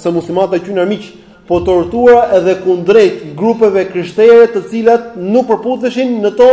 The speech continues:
me në akidën e tyre. Siç ka qenë, ka qenë njohura,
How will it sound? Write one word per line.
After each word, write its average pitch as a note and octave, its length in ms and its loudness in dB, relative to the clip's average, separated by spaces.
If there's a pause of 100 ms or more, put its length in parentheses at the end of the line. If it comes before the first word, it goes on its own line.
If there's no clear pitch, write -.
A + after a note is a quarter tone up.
me A#3+ 160 6 (160)
në G#3+ 120 -2
akidën G#3 380 -4
e - 60 -8
tyre. C3+ 240 -4 (760)
Siç D3+ 120 -12
ka E3+ 160 0
qenë, A3+ 160 2
ka F3+ 120 -4
qenë G3+ 200 -4
njohura, A#3 340 4